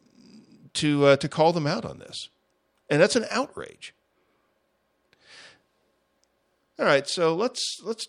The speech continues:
let's move on here. Now, one of the things that we've heard here over the last several months is, well, yeah, I mean, how many times have you heard this? You know, you've heard people call and say, "Well, you know,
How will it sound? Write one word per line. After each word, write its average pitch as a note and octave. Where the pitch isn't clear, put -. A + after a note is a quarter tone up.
let's G#3+
move F3
on A2+
here. F2
Now, E3
one B3+
of C#4
the D#3
things E3
that C3
we've A#2
heard C3+
here A2
over F#2+
the F#2+
last G#2+
several F2+
months A2+
is, E2+
well, D4
yeah, D#3
I -
mean, F#3
how G3+
many B3
times E3
have A#2
you A#2
heard A#2
this? F2
You B2+
know, C3
you've A2+
heard C3+
people -
call A2
and A2
say, C#3+
"Well, A3+
you C#4
know, C3